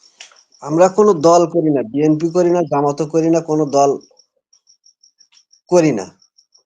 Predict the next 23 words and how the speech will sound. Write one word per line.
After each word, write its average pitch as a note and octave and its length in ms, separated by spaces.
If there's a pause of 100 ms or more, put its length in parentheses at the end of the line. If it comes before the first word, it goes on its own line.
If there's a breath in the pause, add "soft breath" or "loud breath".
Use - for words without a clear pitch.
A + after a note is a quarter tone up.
(540)
আমরা D3 260
সেই E3+ 280
দল F#3+ 200
করি F3 300
যারা D3+ 260 (680)
দেশের D3+ 320
পক্ষে E3+ 320
কাজ D3 240
করে, D#3 180
দেশের C#3 300
ভালোর B2 320
জন্য A#2+ 240
কাজ G#2+ 220
করে। E2+ 220 (1700)
এখানে F#3 360
আমরা, F3+ 640
আপনারা E3 360
বিশ্লেষণ F#3+ 500
করেন F#3+ 260
যে F3 240
বিএনপির E3+ 500
মধ্য E3 320
থেকে F3+ 440